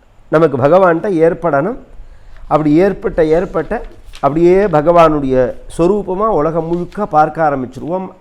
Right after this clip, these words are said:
அசையாத பொருள்களை பார்க்கறதும், அசையற பொருள்ல பார்க்கறதும், அசையல்ல பொருள்கள்லையே நாலுகால் பிராணிகிட்ட பகவான்கிட்ட பார்க்கறதும், நாலுகால் பிராணிகிட்ட பகவானை பார்க்கறது, அசையாத பொருள் பிரபஞ்சம் முழுக்க பகவானா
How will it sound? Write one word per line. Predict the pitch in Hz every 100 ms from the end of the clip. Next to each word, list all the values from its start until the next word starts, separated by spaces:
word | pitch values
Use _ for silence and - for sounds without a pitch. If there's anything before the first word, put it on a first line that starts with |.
| _ -
அசையாத | - 185 170 156 127
பொருள்களை | 143 143 139 135 127
பார்க்கறதும், | 131 131 127 123 139 170 123
அசையற | 120 170 151
பொருள்ல | 135 127 123 123 110
பார்க்கறதும், | - 120 113 160 - - - _ _ -
அசையல்ல | 139 165 185 175 170 156
பொருள்கள்லையே | 147 156 165 143 156 156 160 170 185 - - - - - - - - - - - - - - -
நாலுகால் | 156 185 180 185 175 170
பிராணிகிட்ட | 160 165 151 143
பகவான்கிட்ட | 147 156 156 147 135
பார்க்கறதும், | 135 131 131 131 180
நாலுகால் | 147 180 196 196 190 185
பிராணிகிட்ட | 170 175 156 151
பகவானை | 151 170 165 151
பார்க்கறது, | 147 147 151 - - - -
அசையாத | 113 117 139 147 160 175
பொருள் | 156 160 160 151 - -
பிரபஞ்சம் | 139 143 185 - 190
முழுக்க | 202 208 202 220
பகவானா | 170 180 185 180